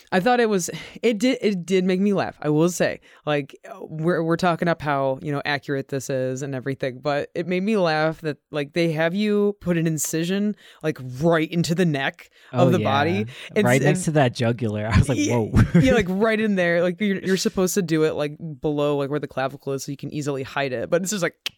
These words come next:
Speaker 1: right on the side of the neck. And, like, then you slice, like, the center of the ab-, abdomen open for the trocar. It's just like, that is, that is wrong. <laughs> But
Speaker 2: Yeah.
Speaker 1: everything else, though, really good. <laughs>
Speaker 2: Yeah, it was funny. There are a few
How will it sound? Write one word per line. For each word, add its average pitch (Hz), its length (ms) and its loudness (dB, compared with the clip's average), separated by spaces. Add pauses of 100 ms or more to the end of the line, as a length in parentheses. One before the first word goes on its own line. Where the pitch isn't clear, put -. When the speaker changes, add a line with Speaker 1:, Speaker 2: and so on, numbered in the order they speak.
Speaker 1:
right 175 320 4
on 180 80 -2
the 165 80 -4
side 151 240 -4
of 143 80 -12
the 147 80 -8
neck. 139 320 -6 (380)
And, 180 100 0
like, 190 140 0
then 202 80 0
you 220 120 0
slice, 185 460 0
like, 247 160 -2
the 180 100 0
center 180 540 0
of 185 160 0
the 180 280 -4
ab-, 156 420 -4
abdomen 160 400 0
open 151 200 -6
for 139 120 -8
the 135 80 -6
trocar. 135 420 -4
It's 156 100 -6
just 165 140 -6
like, 180 120 2
that 180 140 4
is, - 220 -2 (500)
that 190 200 2
is 170 140 -2
wrong. 139 340 -2 (140)
<laughs> - 140 -20
But 170 120 2
Speaker 2:
Yeah. 220 480 2
Speaker 1:
everything 294 340 4
else, 254 260 2
though, 135 260 0 (280)
really 190 580 4
good. 147 300 -2 (260)
<laughs> - 240 -2
Speaker 2:
Yeah, 156 200 4
it 147 60 4
was 147 240 0
funny. 131 240 -2
There 117 220 -2
are 127 280 -2
a 117 60 -4
few 117 520 -4